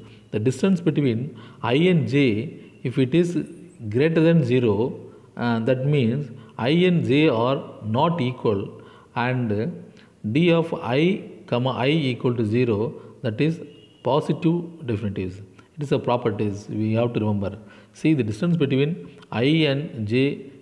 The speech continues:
is greater than zero, or if you take I and j,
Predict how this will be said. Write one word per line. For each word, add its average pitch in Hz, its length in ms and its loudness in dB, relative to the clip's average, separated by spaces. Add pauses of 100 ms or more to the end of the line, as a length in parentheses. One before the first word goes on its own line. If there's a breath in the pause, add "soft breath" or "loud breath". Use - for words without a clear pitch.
(100)
is 143 260 0
greater 113 260 0
than 110 140 2
zero, 92 320 -4 (400 loud breath)
or 151 460 0 (420 loud breath)
if 127 140 -4
you 135 120 4
take 165 320 2
I 117 100 0
and 139 340 2
j, 113 400 0